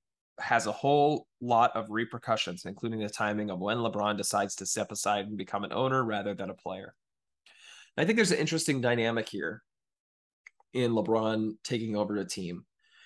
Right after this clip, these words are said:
You've seen throughout his career that he's definitely had his fingerprint on the teams that he's played on, whether it's been Cleveland the first time, whether it's been, you know, orchestrating the Big Three's move to Miami, whether it's be-, being, bringing Kevin Love to Cleveland and surrounding him with,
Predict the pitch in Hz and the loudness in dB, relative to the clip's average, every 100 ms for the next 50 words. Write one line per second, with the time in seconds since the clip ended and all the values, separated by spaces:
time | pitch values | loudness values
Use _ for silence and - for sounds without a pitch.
0 | - - 117 - 143 147 135 123 123 123 | -16 -6 -2 0 2 0 0 0 2 2
1 | 120 - - - 113 110 107 104 117 - | 0 -2 -6 -6 -2 0 0 -2 -4 -2
2 | 110 147 131 127 123 123 - 127 117 107 | -2 -2 -2 0 0 0 -4 -4 -4 -2
3 | - - - - 127 110 - 107 95 110 | -6 -8 -10 -4 -2 -2 -2 -4 -2 0
4 | 107 104 - - 110 98 98 107 - 113 | 0 -2 -6 -6 -6 -4 -6 -6 -6 -4
5 | 107 92 92 92 101 - 98 98 - 131 | -4 -4 -6 -6 -6 -6 -8 -10 -4 0
6 | 123 117 110 101 117 113 - - 98 92 | 0 0 -4 2 2 4 0 -4 -4 -4
7 | 95 104 101 - 104 98 - - - _ | -4 -4 -4 -4 -4 -4 -10 -20 -20 _
8 | 107 104 101 135 127 123 - - 120 113 | -2 -2 2 2 2 0 -2 2 2 2
9 | 113 95 113 107 107 113 110 113 117 104 | 0 0 -2 -2 -2 0 0 0 0 0
10 | 101 107 107 107 95 107 107 107 117 107 | -2 0 2 0 0 0 0 -2 -4 -4
11 | - - _ _ _ _ _ _ 120 117 | -4 -16 _ _ _ _ _ _ 0 4
12 | 113 104 101 - _ - 131 123 120 131 | 4 2 -2 -10 _ 0 2 2 0 0
13 | 127 120 120 117 117 - 131 113 107 104 | 2 2 2 2 -2 -2 -4 -2 -2 -2
14 | - 110 110 113 110 110 110 117 107 107 | -2 2 2 2 0 -2 -4 -4 -2 -2
15 | 107 | -4